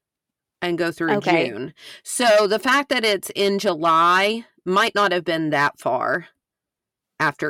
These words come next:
Speaker 2: Right, 'cause
Speaker 1: graduation.
Speaker 2: they hadn't been in,
Speaker 1: Mm-hmm.
Speaker 2: into summer vacation that long.
Speaker 1: Yeah,
Speaker 2: 'Cause we're
Speaker 1: yeah.
Speaker 2: almost wrapping up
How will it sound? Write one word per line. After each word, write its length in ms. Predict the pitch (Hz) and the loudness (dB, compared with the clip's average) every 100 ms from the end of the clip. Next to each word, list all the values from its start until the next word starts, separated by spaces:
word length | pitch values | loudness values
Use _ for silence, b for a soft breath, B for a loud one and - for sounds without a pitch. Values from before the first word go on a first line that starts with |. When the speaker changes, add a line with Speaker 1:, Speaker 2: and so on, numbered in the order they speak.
| 139 | 2
Speaker 2:
Right, 260 | 202 185 | 4 4
'cause 200 | 196 202 | 2 0
Speaker 1:
graduation. 40 | 208 208 | 2 4
Speaker 2:
they 40 | |
hadn't 300 | 202 185 190 | 4 2 -2
been 260 | 180 175 175 | -4 -2 0
in, 80 | 202 | -2
Speaker 1:
Mm-hmm. 240 | 185 170 165 - _ | -2 -2 -4 -8 _
Speaker 2:
into 220 | 226 214 196 208 | -2 -2 -4 -4
summer 140 | 185 | 0
vacation 400 | 175 - - - | 0 -2 -4 -6
that 160 | - - | -6 -4
long. 80 | - | -2
Speaker 1:
Yeah, 100 | 156 - - | -2 -4 -2
Speaker 2:
'Cause 140 | 233 | 4
we're 80 | 254 | 6
Speaker 1:
yeah. 60 | |
Speaker 2:
almost 220 | 403 196 - 190 | 6 2 -2 2
wrapping 320 | 190 190 185 | 2 2 2
up 320 | 190 185 - | 2 2 0